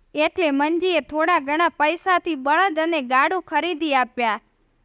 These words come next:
કોઠીએ એક વર્ષ ચાલે એટલું અનાજ ખરીદીને આપ્યું.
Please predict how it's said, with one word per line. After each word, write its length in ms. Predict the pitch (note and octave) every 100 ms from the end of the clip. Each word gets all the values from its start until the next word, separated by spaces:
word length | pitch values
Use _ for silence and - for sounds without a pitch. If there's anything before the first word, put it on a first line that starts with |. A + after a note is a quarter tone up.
| -
કોઠીએ 680 | E4+ G4 G#4+ A4 F4 E4+ G4+
એક 120 | F#4+
વર્ષ 260 | E4 F#4+
ચાલે 560 | F4+ - D#4 F4 F#4+ D#4+
એટલું 320 | E4 F4 C#4
અનાજ 320 | B3 E4+ F#4+ - -
ખરીદીને 540 | D4+ D#4+ C#4 C#4 C4
આપ્યું. 540 | B3+ B3 - B3 A#3